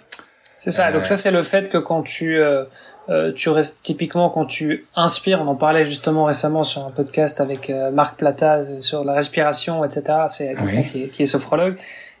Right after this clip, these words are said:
Speaker 1: Euh, quand tu inspires, euh, tu vas activer ton système sympathique et donc ton, ta fréquence cardiaque va augmenter.
Speaker 2: Oui.
Speaker 1: Et quand tu expires, c'est l'inverse. C'est ton système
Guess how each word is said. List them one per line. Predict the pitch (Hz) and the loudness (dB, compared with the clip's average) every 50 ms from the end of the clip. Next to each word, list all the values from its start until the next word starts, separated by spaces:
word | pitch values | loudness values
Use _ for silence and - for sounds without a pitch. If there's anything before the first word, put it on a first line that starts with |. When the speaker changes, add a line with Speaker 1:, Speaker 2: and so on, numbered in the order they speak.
| - - | -4 -2
Speaker 1:
Euh, | 160 151 147 143 139 135 139 139 147 151 - 185 | 0 2 2 2 2 2 2 2 2 0 -2 -4
quand | - - 156 147 | -2 0 0 0
tu | 151 - - 170 170 - | 0 0 -2 -2 -2 0
inspires, | 170 160 160 - - - - 185 185 185 180 156 - - - - 359 226 | 0 0 0 0 -2 0 0 0 2 2 0 0 -4 -8 -18 -12 -6 -2
euh, | 165 151 73 71 69 71 73 73 - - 55 - - - - - _ _ _ _ _ - | -2 0 0 0 0 0 -2 -2 -4 -6 -8 -8 -8 -10 -10 -14 _ _ _ _ _ -10
tu | - - - 165 | -6 -4 -2 0
vas | 147 147 143 | 2 2 4
activer | 147 151 151 - - - 160 151 156 165 165 165 160 151 | 4 2 2 -2 -4 -4 -2 0 0 2 2 2 0 0
ton | 156 156 147 | -2 -2 -2
système | - - 151 143 - - 160 156 151 143 139 135 151 - _ - | 0 0 0 0 -2 0 0 0 0 0 -4 -8 -12 -18 _ -10
sympathique | - - - 151 143 - 160 - - 175 170 160 - | -6 -2 0 0 2 2 0 0 0 -2 -2 -2 -2
et | 143 | -2
donc | 131 139 147 147 139 139 - | 0 0 0 0 -2 -4 -4
ton, | - 156 151 143 135 131 135 139 147 _ _ _ _ | -2 -2 -2 -2 -2 -6 -10 -12 -14 _ _ _ _
ta | - 156 | -2 -2
fréquence | 143 - - 165 165 170 160 | -2 0 0 0 0 0 0
cardiaque | - 165 160 160 160 143 | 2 2 2 2 2 2
va | 143 143 143 | 2 2 2
augmenter. | 139 139 139 135 - 175 190 208 208 - - - - _ _ - | 2 2 -2 0 2 2 0 0 -2 -6 -12 -20 -20 _ _ -10
Speaker 2:
Oui. | 95 90 98 | -6 -4 -2
Speaker 1:
Et | - 127 | -2 0
quand | - 151 139 | 0 0 0
tu | - - 156 151 | 2 0 2 2
expires, | 143 135 - - - 175 185 196 190 190 | 2 2 0 0 0 2 0 0 2 0
c'est | - - 156 143 | -2 -2 0 -2
l'inverse. | 131 139 139 160 185 190 185 - - - _ _ _ - | -2 0 0 2 0 0 0 -4 -8 -10 _ _ _ -16
C'est | - - 156 | -10 -10 -8
ton | - 156 | -6 -4
système | 139 - 151 135 - - 160 151 139 | -4 -2 -2 -2 0 0 0 0 0